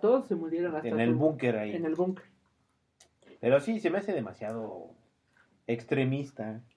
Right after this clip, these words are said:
Speaker 2: en mi caso. Porque, pues, no, o sea... Siempre, bueno, aquí en México, mira, nada más <clears throat> por el que vamos, ¿no? Tocamos familias.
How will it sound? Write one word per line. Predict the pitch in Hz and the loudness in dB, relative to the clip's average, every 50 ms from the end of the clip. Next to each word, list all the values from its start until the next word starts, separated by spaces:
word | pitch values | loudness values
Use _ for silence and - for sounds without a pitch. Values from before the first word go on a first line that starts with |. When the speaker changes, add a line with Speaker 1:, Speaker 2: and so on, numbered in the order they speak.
| _ | _
Speaker 2:
en | - - 120 110 | -16 -10 -6 -4
mi | 110 107 | -4 -4
caso. | 107 113 113 117 120 - - _ _ _ _ _ _ _ _ _ _ _ _ _ _ _ - - _ _ _ _ - | -2 -2 -2 -2 -4 -12 -20 _ _ _ _ _ _ _ _ _ _ _ _ _ _ _ -20 -20 _ _ _ _ -2
Porque, | 123 120 117 - 123 123 123 120 | 0 0 0 2 2 4 4 4
pues, | 120 - 113 107 - - | 2 -2 -10 -14 -12 -10
no, | 104 123 170 | -10 -8 -6
o | 214 233 214 156 - _ | -6 -8 -8 -10 -12 _
sea... | - - - _ _ _ _ _ _ _ _ _ _ _ _ | -20 -20 -20 _ _ _ _ _ _ _ _ _ _ _ _
Siempre, | _ - 175 202 214 226 220 202 165 | _ 4 4 6 8 8 6 6 8
bueno, | 147 147 131 110 104 | 4 4 4 4 -2
aquí | 104 - - 190 | -2 -6 -8 -8
en | 208 196 | -6 -6
México, | 180 - - 185 185 175 151 | -6 -6 -6 -2 0 0 2
mira, | 131 117 107 101 98 - - | 4 4 4 4 2 0 -4
nada | 131 156 170 170 165 | 0 2 6 6 6
más | 160 156 156 165 175 175 - - _ _ | 6 8 8 8 8 6 2 -10 _ _
<clears throat> | - 214 - 190 185 175 143 143 127 113 | 4 4 6 6 2 4 4 2 2 4
por | 131 123 117 | 6 6 6
el | 113 110 | 6 6
que | - 113 | 2 4
vamos, | 104 113 113 110 107 104 104 98 110 | 6 6 6 6 4 2 -2 -4 -4
¿no? | 139 156 165 | -4 -4 -2
Tocamos | 165 139 - - 139 131 131 120 - | -2 -2 -2 -2 -2 -2 -2 -4 -6
familias. | - 92 85 92 98 98 95 92 85 - - | -8 -12 -10 -10 -10 -12 -12 -14 -18 -20 -20